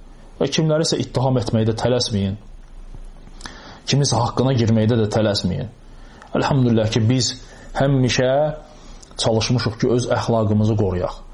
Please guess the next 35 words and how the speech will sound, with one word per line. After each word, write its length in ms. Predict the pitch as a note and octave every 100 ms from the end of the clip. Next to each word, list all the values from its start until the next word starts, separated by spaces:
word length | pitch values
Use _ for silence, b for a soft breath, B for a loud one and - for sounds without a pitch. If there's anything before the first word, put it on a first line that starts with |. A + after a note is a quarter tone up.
| B B B -
Peyğəmbər 640 | G2+ G#2 G#2 A#2+ B2+ A#2+
sallallahu 540 | A2 A2 A2 A2+ B2+ A#2+
aleyhi 160 | A2+
və 60 | G#2+
səlləm 300 | C3+ B2+ A2+
bizə 160 | A2 A#2+
öyrətdiyi 640 | A#2+ G#2+ A2 A2+ G2+ F#2 F#2
və 100 | F2+ G2+
Əhl-i 240 | G#2+ G#2+
Beytin 400 | A#2+ B2+ D3 D#3+
bizə 160 | C3 B2
göstərdiyi 460 | B2 - A#2 - A2+
o 80 |
əxlaqı 380 | B2+ A#2 A2+ A2
qoruyaq. 360 | G#2+ F#2 - - - -
Sən 160 | G3 D3+
də 140 | G#2+ - - B B B - - -
çalış 300 | C3+ - -
o 60 | -
əxlaqı 320 | - A2 A#2+ A#2
qoru, 280 | A2+ G2+ - -
kimisə 260 | - G2+ A2
təhqir 320 | A2+ G#2+ C3+ B2+
etmə. 240 | G2 - B B B B B B
Sabahları 560 | - C3+ A#2+ A2 A2 B2+
peşman 340 | A2 A2+ C3+ B2
olub, 240 | A#2+ C#3 - B B B
nə 160 | D3 D#3
qədər 220 | C#3+ C3 G#2+
peşman 320 | A#2+ C#3+ C3
olub 200 | B2 A#2
gəlib 240 | B2 B2 A2+
halallıq 380 | A2+ A2+ A#2 -
istəyənlər 400 | - A2 G#2+ F#2+
olub. 200 | G2